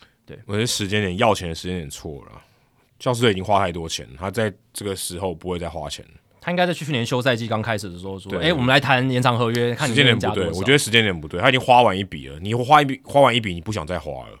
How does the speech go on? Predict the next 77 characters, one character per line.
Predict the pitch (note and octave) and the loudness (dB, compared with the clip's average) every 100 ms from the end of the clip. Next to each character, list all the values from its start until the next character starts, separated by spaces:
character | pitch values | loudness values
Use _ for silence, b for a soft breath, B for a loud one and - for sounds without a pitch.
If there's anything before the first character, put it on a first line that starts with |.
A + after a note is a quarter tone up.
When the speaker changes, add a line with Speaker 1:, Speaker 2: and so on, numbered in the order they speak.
| - | -8
Speaker 1:
对， | A#2+ | -6
因 | D3 | -2
为 | G#3+ | 0
Machado | D#3+ E3+ F3 | 2 6 4
现 | - D3+ | 4 2
在 | C3 | 0
已 | |
经 | G2+ | 0
说， | A2 - G#2 G2+ G2+ G2+ | -6 -6 -6 -6 -8 -10
就 | A2 | -12
是 | A#2 | -10
他 | G#2 A#2+ | -6 -6
已 | |
经 | G#2+ | -6
不 | A2 | -6
想 | G#2 | -4
再 | G#2 | -6
谈 | G#2 F#2 | -8 -10
延 | |
长 | F2 E2+ F2 | -12 -12 -14
约， | F2 | -12
他 | G#2+ | -8
就 | A2+ | -6
是 | - | -6
专 | A2 | -4
心 | G#2+ A2 | -4 -4
在 | G#2+ | -6
球 | G2+ | -8
技 | F2 F#2+ | -12 -12
上， | E2+ E2 | -10 -8
Speaker 2:
对。 | F2+ | -4
Speaker 1:
所 | C3 | -2
以 | |
等 | A#2 G2+ | -2 -6
于 | G#2 | -6
说 | G2+ A#2 A#2 b b | -4 -4 -4 b b
教 | - B2+ | -2 -2
士 | B2+ | 0
队 | B2 | 0
错 | - B2 | 0 -4
过 | A#2 G#2 | -2 -2
了 | |
他 | G2 | -2
们 | G#2 G2 F#2 F#2+ | -4 -6 -8 -12
谈 | - G#2 | -10 -8
约 | G#2+ | -6
的 | G#2 | -6
窗 | - G2 | -6 -8
口 | G2 G2 | -8 -12
了。 | B1+ G2+ _ - | -16 -20 _ -16
对， | F2 - b b b | -16 -16 b b b
所 | - | -2
以 | D3 | 0
就 | G3 | 2
算， | E3 F3 B2+ b b b b | 6 6 4 b b b b
哎， | D#3 A2+ - | -4 -4 -6
如 | C#3 F#3+ | -4 0
果 | E3+ A#2+ | 2 2
他 | - E3+ | 4 2
真 | - E3 E3 | 2 0 2
的 | C3+ A#2+ | 0 -2
那 | C#3 D#3+ | -2 -2
个 | C#3 | -2
加 | A#2+ C#3+ C3+ | 0 2 2
五 | A#2+ | 0
年 | G#2+ G#2 | -4 -6
一 | A2 C3+ | -4 -4
亿 | |
零 | A#2 A2 | -2 -4
五 | G#2+ | -4
百 | A2 | -4
万 | G2 G#2+ | -4 -6
加 | A2 G#2+ | -4 -4
上 | A2 | -4
去， | - | -6
就 | A2 | -8
是 | B2+ C3 A2+ | -6 -6 -8